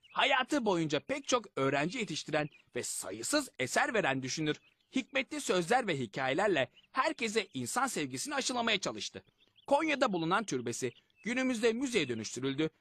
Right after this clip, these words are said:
ve her yıl birçok kişi tarafından ziyaret ediliyor. Mevlana'nın sekiz yüzüncü doğum yılı olan iki bin yedi yılı unesco tarafından Mevlana yılı ilan edilmişti dostum. Ve tüm dünyada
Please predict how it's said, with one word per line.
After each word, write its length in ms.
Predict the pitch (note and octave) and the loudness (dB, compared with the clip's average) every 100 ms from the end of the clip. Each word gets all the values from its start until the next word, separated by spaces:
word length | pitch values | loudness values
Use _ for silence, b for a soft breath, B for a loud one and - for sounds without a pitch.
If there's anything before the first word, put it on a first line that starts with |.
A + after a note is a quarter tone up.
| _ A2 | _ -10
ve 100 | - _ | -10 _
her 260 | E3+ C4+ | 2 2
yıl 300 | G#3+ C#3 G#2+ | 2 0 0
birçok 340 | B3+ - F3+ - | -6 -2 -4 -4
kişi 200 | D3 G#3 | -8 -6
tarafından 480 | A#2+ - C3 A3+ | -6 -6 -4 0
ziyaret 400 | D4 C4+ B3 G3+ | 0 2 2 2
ediliyor. 360 | D3 B2 G2+ E2+ _ _ _ _ - | -2 -4 -6 -10 _ _ _ _ 2
Mevlana'nın 680 | F3 G#3 B3+ A#3+ F3+ D#3+ D#3+ b b | 2 4 4 4 4 2 -2 b b
sekiz 420 | - C#3+ C3+ D4+ D4+ | -6 -4 0 0 0
yüzüncü 400 | A3 G3+ G3+ D#3+ | -2 -2 0 2
doğum 320 | C3+ A#3+ A#3+ | 4 4 4
yılı 160 | F3 | 4
olan 300 | F3+ C3+ C3 - | 4 4 0 -2
iki 220 | - F3+ | -8 -6
bin 160 | F#3+ G3+ | -2 0
yedi 180 | C#3+ C#3+ | 0 2
yılı 280 | A#3+ C3+ B2+ b _ _ | 2 2 -2 b _ _
unesco 460 | D3 G#3 D4 - G3+ | 2 2 2 0 0
tarafından 540 | D#3 C3 D#3+ A3+ D4+ _ | 0 0 2 2 0 _
Mevlana 500 | F3 C4+ D4 D4+ D4 | 0 2 4 4 4
yılı 220 | A3 D#3 C3 | 4 2 2
ilan 260 | C3 C3 | 2 0
edilmişti 420 | B2 A#2 A2 A2+ | 0 -2 -6 -6
dostum. 320 | A2 G#2+ G#2 F#2 _ _ - | -8 -8 -10 -16 _ _ -6
Ve 100 | C3 | -6
tüm 360 | - F3 B3 | -2 -2 0
dünyada 480 | F#3+ E3+ D3+ D3 C#3+ | 0 2 2 2 0